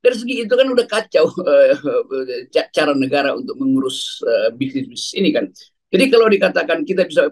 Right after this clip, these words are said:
pasti kita bisa bayar. Kita berutang sepuluh kali lipat yang sekarang pun di, di, dibikin, eh, sepuluh kali satu koma tujuh triliun, tujuh belas triliun, kita masih bisa dengan jual sepuluh, se-, sepuluh, dua belas B U M N. Tapi itu kita mesti jual B U M N,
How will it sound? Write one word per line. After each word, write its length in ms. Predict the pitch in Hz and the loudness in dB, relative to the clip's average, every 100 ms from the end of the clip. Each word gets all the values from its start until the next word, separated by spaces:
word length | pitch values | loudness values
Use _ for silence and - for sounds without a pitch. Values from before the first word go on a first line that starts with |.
| - | -4
pasti 240 | 143 - | -10 -4
kita 160 | 226 220 | 0 2
bisa 160 | 214 | 0
bayar. 400 | 254 277 220 147 _ _ _ | 0 2 2 -2 _ _ _
Kita 260 | - 185 226 | -2 0 0
berutang 320 | 226 233 226 | -2 -2 -6
sepuluh 400 | - - 233 233 | -8 -8 -2 0
kali 300 | 214 202 202 | 0 0 -2
lipat 180 | 277 - | -4 -4
yang 160 | 302 | -6
sekarang 560 | 359 - 262 214 175 - | -6 -4 -2 -2 -4 -6
pun 160 | 156 | -6
di, 160 | 175 165 - | -6 -12 -12
di, 160 | 160 - | -14 -4
dibikin, 480 | 156 151 - 147 147 | -2 -2 -2 2 2
eh, 720 | 147 143 104 131 135 135 131 | 2 2 2 0 -2 -4 -4
sepuluh 400 | - - 165 156 | -8 -6 -2 0
kali 400 | 170 170 165 156 - - _ | 2 2 0 -4 -8 -20 _
satu 320 | - 135 - 147 | -4 -2 0 2
koma 240 | 143 143 | 2 2
tujuh 160 | 147 135 | 2 2
triliun, 480 | - 113 165 160 | 0 -4 -2 -2
tujuh 220 | 139 151 139 | 0 2 4
belas 180 | 147 | 2
triliun, 400 | - 202 180 156 | 2 0 2 -2
kita 160 | - 220 | 0 -2
masih 160 | 196 196 | -2 -4
bisa 260 | 233 208 - | 0 0 2
dengan 160 | 190 175 | 2 2
jual 180 | 165 175 | 2 0
sepuluh, 400 | 180 - 160 160 | -2 -8 -8 -6
se-, 180 | 151 147 151 151 - | -4 -2 -2 -4 -10
sepuluh, 400 | - 160 156 151 | -10 -4 -2 2
dua 160 | 151 | 2
belas 160 | 147 143 | 2 2
B 160 | 143 | 2
U 80 | 139 | 2
M 160 | 143 - | -2 -4
N. 140 | 127 - | -10 -6
Tapi 240 | 180 180 - | -8 -8 -12
itu 60 | 480 | -4
kita 140 | 440 | -2
mesti 180 | 220 196 | -2 -4
jual 180 | 185 214 | -2 0
B 80 | 196 185 | 0 -4
U 80 | |
M 180 | 202 - | -4 -6
N, 200 | 185 185 | -6 -8